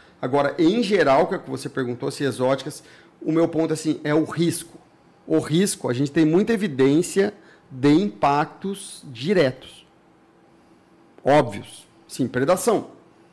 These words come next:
Né? Sei lá, se você pegar no YouTube ali, qualquer curioso,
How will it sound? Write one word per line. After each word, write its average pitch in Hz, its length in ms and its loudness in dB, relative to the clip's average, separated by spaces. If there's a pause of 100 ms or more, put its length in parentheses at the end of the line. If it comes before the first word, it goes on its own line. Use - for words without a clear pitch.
(180)
Né? 135 120 0
Sei 160 140 -4
lá, 147 100 -2
se 131 80 -10
você 127 160 -8
pegar 165 220 -4
no 196 120 -2
YouTube 196 400 -6
ali, 165 200 -2
qualquer 156 280 -6
curioso, 170 420 -6